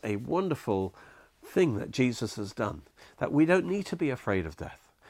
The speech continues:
Jesus has conquered death for us, spiritual death and physical death. And that means when we die, our spirits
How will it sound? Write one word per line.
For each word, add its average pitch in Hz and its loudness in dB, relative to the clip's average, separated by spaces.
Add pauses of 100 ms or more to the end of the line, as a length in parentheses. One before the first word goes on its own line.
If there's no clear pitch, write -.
(120)
Jesus 196 0
has 165 -2
conquered 180 -2
death 147 -4
for 131 0
us, - -6 (520)
spiritual - 6
death 180 2
and 165 0
physical 117 -2
death. - -14 (240)
And 160 0
that 180 2
means 160 4
when 175 4
we 196 2
die, 175 -2
our 127 -2
spirits - -2